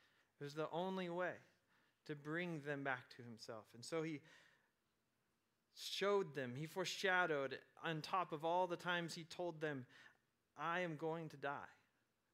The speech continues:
and I'm gonna die for you." And you, we see it in Isaiah fifty-three about, uh, the suffering servant that is prophesied hundreds of years before Jesus comes.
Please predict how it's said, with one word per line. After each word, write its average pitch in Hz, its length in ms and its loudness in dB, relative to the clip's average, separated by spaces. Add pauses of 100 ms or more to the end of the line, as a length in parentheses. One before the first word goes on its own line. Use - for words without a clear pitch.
and 127 80 -10
I'm 135 120 -6
gonna 180 140 -4
die 143 280 -2
for 135 160 -10
you." 135 340 -8 (1080)
And 147 120 -6
you, 147 140 -2
we 147 60 -4
see 185 200 -2
it 170 60 0
in 160 80 -2
Isaiah 160 380 2
fifty-three 170 840 -2
about, 147 340 2 (280)
uh, 147 200 2
the 147 120 -6
suffering 160 720 -4
servant 160 560 0
that 143 100 2
is 139 120 -4
prophesied 156 600 -2
hundreds 190 720 -2
of 151 120 -6
years 156 360 -6
before 143 280 -12
Jesus 135 380 -12
comes. 127 500 -12